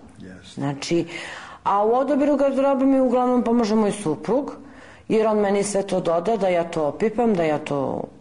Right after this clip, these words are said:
Speaker 2: vidim kako to otprilike izgleda, ali uglavnom sve odevne predmete mi bira on, pošto ima zaista fantastičan ukus što se tiče odevanja. Ne sumnjam u njegov ukus, znači...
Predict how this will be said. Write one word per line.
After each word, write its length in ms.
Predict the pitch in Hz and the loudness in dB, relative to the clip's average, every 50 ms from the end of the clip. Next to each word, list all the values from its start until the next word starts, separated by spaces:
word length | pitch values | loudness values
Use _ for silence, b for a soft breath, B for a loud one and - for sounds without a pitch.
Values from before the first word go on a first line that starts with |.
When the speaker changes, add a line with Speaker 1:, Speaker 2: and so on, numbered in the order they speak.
| - - | -14 -12
Speaker 2:
vidim 380 | - - 147 156 - - 139 - | -8 -6 -4 -4 -2 -4 -4 -4
kako 280 | - - 127 - - 131 | -6 -8 -8 -8 -12 -16
to 200 | - - 135 - - - - - - - | -10 -8 -8 -8 -8 -10 -14 -18 -20 -16
otprilike 640 | - 135 - - - - 143 151 151 151 - - 147 | -16 -16 -16 -12 -8 -6 -4 -2 -4 -4 -4 -6 -8
izgleda, 520 | 139 - - - 180 185 190 220 214 214 214 B B B B B B B B B | -8 -6 -4 -2 -2 0 0 0 -2 -2 -4 B B B B B B B B B
ali 340 | - 123 139 139 143 156 170 | -6 -4 -2 0 0 2 0
uglavnom 440 | 170 165 165 160 160 180 196 196 190 | 0 0 0 -2 0 0 0 0 -2
sve 200 | - - - 190 | -2 0 0 2
odevne 400 | 180 180 180 180 175 175 175 165 | 2 0 0 0 0 0 0 0
predmete 440 | - 160 160 165 180 180 180 180 170 | -2 -2 0 0 0 0 0 0 0
mi 100 | 175 165 | 0 0
bira 280 | 156 - 180 165 160 165 | 2 2 2 2 2 2
on, 140 | 180 180 175 | 0 -2 -2
pošto 340 | - 151 147 - - - | -4 -6 -6 -6 -4 -2
ima 280 | 147 143 147 147 135 131 - - - - - - - - - - - - | 0 0 0 0 -2 -4 -6 -12 -20 -20 -20 -20 -20 -20 -20 -20 -16 -14
zaista 560 | 127 127 135 123 123 127 127 - - - 139 | -8 -4 -4 -2 -2 -4 -6 -8 -8 -10 -8
fantastičan 800 | - - 143 139 - 139 139 139 - - 139 - - 143 147 | -6 -6 -6 -4 -4 -4 -4 -4 -4 -6 -6 -4 -4 -2 -2
ukus 300 | 147 143 139 139 131 - | -2 -4 -4 -8 -12 -12
što 160 | - - - 131 | -14 -14 -14 -14
se 160 | - - - | -14 -16 -14
tiče 420 | - - 131 131 - - 147 131 131 B B B B B B B B B B B B - - | -10 -10 -10 -8 -6 -6 -6 -6 -6 B B B B B B B B B B B B -8 -6
odevanja. 680 | 135 139 131 131 120 117 113 139 151 170 175 190 208 208 B B B B B B B B B B B B B B B B | -6 -4 -2 -2 -2 0 0 0 0 2 2 0 -2 -4 B B B B B B B B B B B B B B B B
Ne 200 | - 180 170 160 | 0 0 0 0
sumnjam 420 | 156 - - 170 156 143 131 135 135 | -2 -2 0 0 2 2 2 2 0
u 40 | 135 | 0
njegov 420 | 135 127 120 110 127 135 127 127 | 0 0 -2 -2 -2 -2 -2 0
ukus, 460 | 135 135 135 - 151 147 - - - | -2 -2 -2 -4 -6 -6 -6 -8 -6
znači... 600 | - 139 127 117 - - - - 135 117 110 - | -6 -6 -6 -6 -8 -10 -8 -6 -6 -6 -6 -6